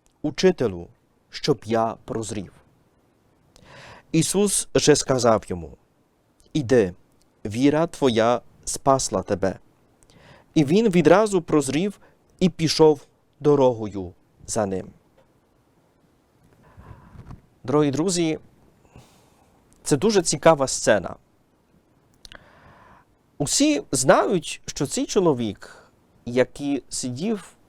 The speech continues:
на краю дороги, е, який кричав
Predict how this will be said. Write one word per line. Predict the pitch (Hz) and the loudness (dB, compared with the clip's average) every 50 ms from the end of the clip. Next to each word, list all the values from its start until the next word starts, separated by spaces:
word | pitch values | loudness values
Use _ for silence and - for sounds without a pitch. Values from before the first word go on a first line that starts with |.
| _ _ _ _ _ _ _ _ - | _ _ _ _ _ _ _ _ -14
на | 120 120 117 117 104 | -8 -4 -4 -4 -2
краю | - - 170 190 185 | 0 2 2 2 2
дороги, | 170 143 147 143 120 101 98 92 87 85 - _ _ _ _ _ _ _ _ _ _ _ _ - - - - - - - - - - - - 139 | 2 2 2 4 4 2 0 -2 -8 -14 -16 _ _ _ _ _ _ _ _ _ _ _ _ -20 -20 -20 -20 -20 -20 -20 -20 -20 -20 -12 -6 -4
е, | 117 113 113 110 107 104 101 101 107 | -2 -2 -2 -2 -2 -2 -4 -6 -2
який | - 131 135 - - 151 - - | 2 2 2 2 0 -12 -10 -4
кричав | - - 160 165 160 - - 196 214 196 123 98 | 0 4 4 4 4 4 6 6 8 6 6 2